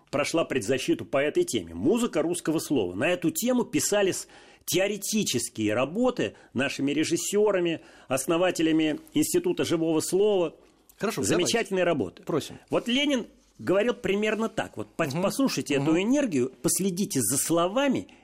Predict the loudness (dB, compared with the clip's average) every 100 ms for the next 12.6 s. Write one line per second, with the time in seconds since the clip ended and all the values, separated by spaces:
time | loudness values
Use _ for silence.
0 | _ -2 2 2 0 0 0 0 -4 -4
1 | -4 -6 -6 -2 -2 -2 -6 -4 -4 -4
2 | -2 0 0 -2 -2 -2 0 -2 -6 -20
3 | _ -20 -20 _ _ _ -4 -2 0 0
4 | 0 -2 -2 0 -2 -4 -8 -2 -2 0
5 | -2 -2 -6 -6 -4 -2 0 -2 -2 -10
6 | -20 _ -10 -8 0 2 2 0 -2 -4
7 | -4 2 4 4 2 0 -2 -2 0 0
8 | 0 -4 -4 -4 -4 -4 -4 -6 -14 -18
9 | _ -20 -20 -12 0 2 4 2 2 0
10 | 0 -2 0 0 0 -2 0 0 0 2
11 | 2 0 -2 -2 -2 0 2 2 2 2
12 | 4 4 2 -2 -2 -2